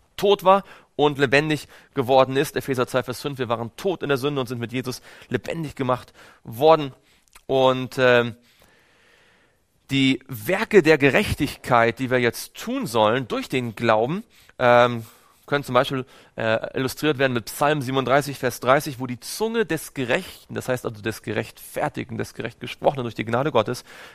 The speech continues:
Recht und Weisheit verkündet. Wenn wir also Rechtfertigung erlebt haben,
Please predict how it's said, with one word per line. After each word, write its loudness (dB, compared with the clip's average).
Recht -6
und -6
Weisheit -2
verkündet. -4
Wenn -2
wir 0
also 0
Rechtfertigung -6
erlebt -6
haben, -4